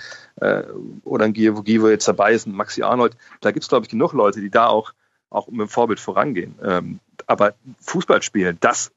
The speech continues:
kann man da, glaub ich, noch erwarten, äh, und nicht irgendwie die, die Zeit da jetzt rumbringen. Also das, ich glaub, das, was ihm auch alle hier vorwerfen. Und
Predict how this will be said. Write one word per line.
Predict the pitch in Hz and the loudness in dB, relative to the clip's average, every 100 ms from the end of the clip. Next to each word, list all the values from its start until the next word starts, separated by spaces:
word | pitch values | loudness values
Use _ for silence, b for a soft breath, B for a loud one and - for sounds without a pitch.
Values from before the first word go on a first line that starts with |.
| - | -2
kann | 135 | 0
man | 131 | 2
da, | 123 | 2
glaub | 117 120 | 2 0
ich, | - | -2
noch | 123 | -2
erwarten, | 90 - 98 - - | 2 2 0 -4 -12
äh, | - 101 | -2 0
und | 98 104 | 0 0
nicht | 110 - - _ - - _ - - | 0 -2 -8 _ -20 -20 _ -16 -2
irgendwie | 120 113 110 107 | 2 4 6 6
die, | 104 110 | 2 -4
die | - | -2
Zeit | - 151 | 0 2
da | 113 | 2
jetzt | 85 - | 2 -2
rumbringen. | 92 90 90 87 | -4 -2 -4 -4
Also | 101 95 | -4 0
das, | 127 127 - B B B B - | -2 -2 -10 B B B B -6
ich | - | 0
glaub, | 110 | 2
das, | 120 | 2
was | 127 139 | 0 2
ihm | 113 | 2
auch | |
alle | 113 120 | 2 2
hier | 127 110 | 2 0
vorwerfen. | - 151 131 92 - | 2 2 2 0 -2
Und | 98 | -4